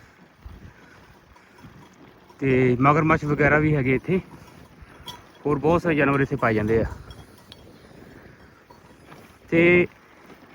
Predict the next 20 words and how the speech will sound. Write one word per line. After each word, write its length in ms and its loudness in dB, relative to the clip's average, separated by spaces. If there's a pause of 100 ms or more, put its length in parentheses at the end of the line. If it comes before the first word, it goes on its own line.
(760)
ਮੁਗਲ 360 2
ਰਾਜੇ 340 4
ਜਿਹੜੇ 200 4
ਸੀਗੇ, 300 0 (1700)
ਮੁਗਲ 460 0 (120)
ਰਾਜੇ 400 0 (960)
ਤੇ 120 -4 (1300)
ਜਿਹੜੇ 140 -6
ਗਵਾਲੀਅਰ 380 2
ਦੇ 100 2
ਮਹਾਰਾਜੇ 440 0
ਸੀਗੇ, 320 -2 (1300)
ਉਹ 140 2
ਇਹਨਾਂ 120 4
ਜੰਗਲਾਂ 280 4
'ਚ 60 -6
ਸ਼ਿਕਾਰ 280 0
ਕਰਦੇ 240 0
ਹੁੰਦੇ 160 0
ਸੀਗੇ। 260 -8